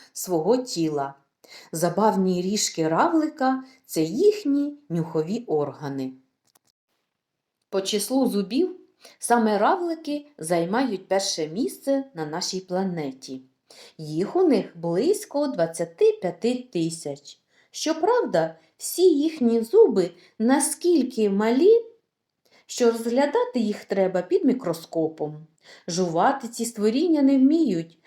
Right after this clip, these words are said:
тому вони просто перетирають частинки їжі. Мушля равлика завжди закручена за годинниковою стрілкою.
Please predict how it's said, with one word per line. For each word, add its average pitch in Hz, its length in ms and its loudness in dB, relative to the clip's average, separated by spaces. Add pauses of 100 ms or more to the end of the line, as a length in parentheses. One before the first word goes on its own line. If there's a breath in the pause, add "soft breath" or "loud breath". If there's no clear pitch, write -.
(240 soft breath)
тому 208 300 2
вони 403 360 4
просто 320 680 2 (180)
перетирають 190 1040 0
частинки 214 1000 -2
їжі. 143 680 -8 (720 loud breath)
Мушля 165 500 -2
равлика 254 760 0 (220 loud breath)
завжди 170 500 2
закручена 277 880 0 (220 soft breath)
за 170 220 2
годинниковою 247 1300 -2
стрілкою. 147 1000 -8